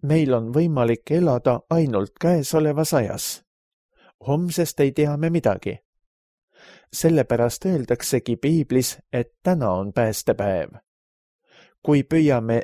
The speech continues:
juba täna elada homses, siis jääb käesolev aeg oma võimalustega kasutamata.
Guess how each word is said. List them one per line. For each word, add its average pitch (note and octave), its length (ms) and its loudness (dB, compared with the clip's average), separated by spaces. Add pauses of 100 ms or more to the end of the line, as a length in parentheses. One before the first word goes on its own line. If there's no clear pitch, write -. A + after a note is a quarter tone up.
juba B2 340 2
täna C#3+ 420 0
elada G#2+ 420 0
homses, D3+ 680 -4 (200)
siis C#3+ 440 0
jääb G#2+ 260 0 (120)
käesolev C#3+ 640 0
aeg C#3+ 400 0
oma A#2 280 -2
võimalustega C#3 840 -2
kasutamata. G#2 960 -4